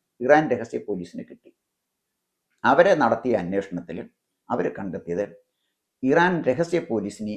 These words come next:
ഈ വിവരം കൊടുത്തത് അന്ന് അവിടെ ഇന്ത്യൻ അംബാസഡറായി പ്രവർത്തിച്ചിരുന്ന ഹമീദ് അൻസാരിയാണ് എന്നൊരു വിവരം കിട്ടി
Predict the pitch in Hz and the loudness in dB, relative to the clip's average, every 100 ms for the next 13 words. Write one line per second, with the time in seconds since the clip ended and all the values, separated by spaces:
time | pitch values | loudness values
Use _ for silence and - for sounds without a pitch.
0 | - 104 110 92 95 107 80 71 - 104 | -12 -10 -8 -6 -6 -6 -8 -14 -12 -14
1 | - _ _ _ - 143 202 139 131 123 | -14 _ _ _ -2 0 2 2 2 0
2 | 127 143 120 110 110 - 107 107 - 92 | -2 -2 0 0 0 -2 -2 -2 -2 -2
3 | 104 - - 90 85 - _ _ _ _ | -4 -8 -14 -12 -10 -12 _ _ _ _
4 | - 139 185 180 120 117 110 98 90 85 | -4 -2 0 0 -2 -2 -2 -2 -4 -6
5 | 110 - - 110 101 107 104 120 123 117 | -10 -12 -8 -6 -4 -6 -2 2 2 -2
6 | 87 | -12